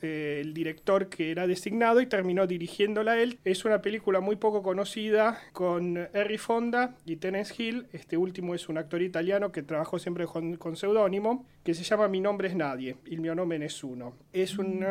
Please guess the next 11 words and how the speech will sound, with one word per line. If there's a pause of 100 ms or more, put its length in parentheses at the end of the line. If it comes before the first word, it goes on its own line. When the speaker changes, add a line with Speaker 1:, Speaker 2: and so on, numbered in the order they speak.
(140)
Speaker 1:
homenaje,
un
meta
homenaje
del
western
italiano
al
western
clásico
norteamericano.